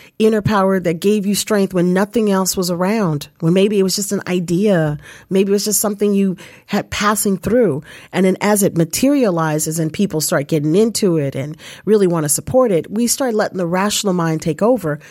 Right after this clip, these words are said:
and we forget that the intuitive mind has always something to contribute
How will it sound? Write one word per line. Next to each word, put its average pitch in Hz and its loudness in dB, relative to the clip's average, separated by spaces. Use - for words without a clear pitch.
and 208 0
we 220 0
forget 220 0
that 214 -4
the 196 0
intuitive 240 2
mind 170 0
has 165 -2
always 196 2
something 170 -2
to 156 -2
contribute 151 -2